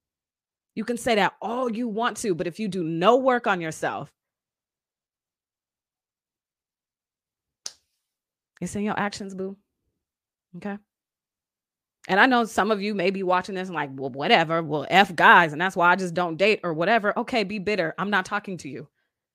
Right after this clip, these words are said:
I'm talking to you if you desire a husband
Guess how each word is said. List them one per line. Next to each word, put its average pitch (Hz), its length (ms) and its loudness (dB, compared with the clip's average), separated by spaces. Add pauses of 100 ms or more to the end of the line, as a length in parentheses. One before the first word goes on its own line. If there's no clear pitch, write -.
(1200)
I'm 180 160 0
talking 240 500 4
to 240 140 -8
you 185 400 0 (580)
if 190 200 2
you 220 400 0 (120)
desire 156 600 4
a 254 100 6
husband 196 520 0